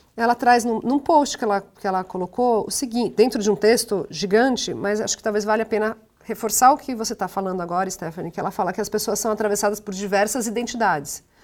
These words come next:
Pode ser mulher, mas ser conservadora, racista, e se identificar com o status quo justamente por conta dessas outras identidades.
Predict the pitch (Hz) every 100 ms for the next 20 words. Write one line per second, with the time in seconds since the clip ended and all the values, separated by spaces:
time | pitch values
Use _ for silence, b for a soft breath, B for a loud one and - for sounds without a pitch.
0 | b b b b b 208 208 226 226 233
1 | 226 214 220 302 - - 202 202 202 196
2 | 202 196 196 240 247 208 196 190 190 -
3 | 196 196 - 185 190 196 220 214 220 220
4 | - 220 208 208 233 240 240 B B -
5 | 226 - 220 220 - 247 226 214 254 254
6 | 240 240 247 233 233 233 226 233 220 233
7 | 208 233 233 220 165 143 -